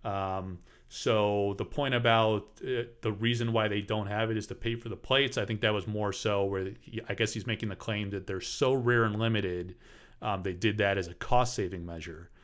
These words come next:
uh, 'cause it's, it's, it's more expensive to print foil variants. Um, so yeah, the, the one to two, um,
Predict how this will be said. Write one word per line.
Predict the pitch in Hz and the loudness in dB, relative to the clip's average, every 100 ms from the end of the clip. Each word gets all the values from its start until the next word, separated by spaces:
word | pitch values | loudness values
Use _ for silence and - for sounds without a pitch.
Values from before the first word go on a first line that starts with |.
| - - - - | -20 -20 -18 -6
uh, | 95 | -6
'cause | 92 92 | -4 -6
it's, | 87 - - | -6 -8 -4
it's, | 107 104 | -6 -6
it's | 92 110 - | -10 -10 -4
more | 107 101 | 0 0
expensive | - 107 95 90 87 | 0 -2 -2 -4 -8
to | |
print | 87 98 92 | -8 -6 -6
foil | - 98 90 | -4 -4 -4
variants. | 92 92 95 - - - - - - | -6 -8 -12 -20 -20 -20 -20 -10 0
Um, | 117 113 | 2 2
so | 117 | 0
yeah, | 165 117 | 2 2
the, | 104 131 | 0 -4
the | 127 | -2
one | 143 185 214 | 2 2 2
to | 175 | 0
two, | - 170 170 170 165 - - - - - | 2 6 8 8 4 0 -20 -20 -10 2
um, | 120 120 120 117 117 117 | 6 8 8 6 2 -2